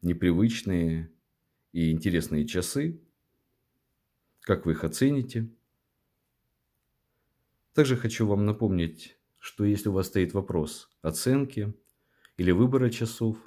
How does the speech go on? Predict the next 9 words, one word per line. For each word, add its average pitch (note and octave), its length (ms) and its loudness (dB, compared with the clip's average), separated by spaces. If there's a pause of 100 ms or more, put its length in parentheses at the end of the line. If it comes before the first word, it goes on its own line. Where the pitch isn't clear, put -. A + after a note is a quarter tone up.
(100)
вы F#2 120 -6
всегда G#2 240 0
можете F2+ 320 -4
обратиться D#2+ 800 -6
с - 120 -12
этим E2 180 -2
вопросом E2 440 -2
ко F#2 120 0
мне. C3+ 320 2